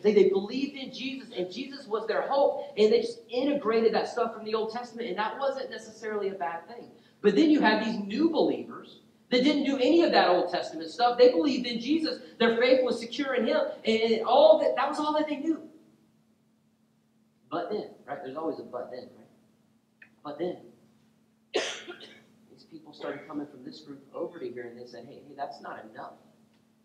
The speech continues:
Like, it's good that you believe, but you also need to take all of this stuff and do it also. Believe in Jesus. He is the Lord. He is the Christ.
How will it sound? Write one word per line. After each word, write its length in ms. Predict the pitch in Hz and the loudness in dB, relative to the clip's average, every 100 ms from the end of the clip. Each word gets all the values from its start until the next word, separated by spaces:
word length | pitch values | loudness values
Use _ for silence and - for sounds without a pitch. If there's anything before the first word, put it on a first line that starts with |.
| _ _ _ _ _ | _ _ _ _ _
Like, 140 | - | -12
it's 140 | - - | -12 -10
good 260 | 143 170 | -6 -4
that 120 | 180 139 | -4 -8
you 100 | 113 | -10
believe, 420 | 117 160 - - | -8 -6 -6 -10
but 180 | 127 139 | -12 -10
you 140 | 127 | -6
also 340 | - - - | -6 -6 -10
need 160 | 143 - | -10 -12
to 60 | - | -16
take 180 | - - | -18 -18
all 340 | - - - - | -20 -20 -20 -20
of 60 | |
this 180 | - - | -20 -20
stuff 280 | - - - - | -20 -18 -18 -20
and 220 | 165 - | -20 -16
do 40 | |
it 80 | - | -16
also. 340 | - - - - _ _ _ | -18 -20 -20 -20 _ _ _
Believe 380 | 190 208 294 330 | -2 0 0 -2
in 120 | 320 | -4
Jesus. 340 | - 254 - - | -6 -8 -8 -4
He 140 | 277 | -2
is 120 | - | -2
the 60 | 262 | -2
Lord. 400 | - 508 - - | 2 4 4 4
He 60 | |
is 140 | - - | -2 -6
the 80 | - | -10
Christ. 420 | - 285 240 | -2 0 2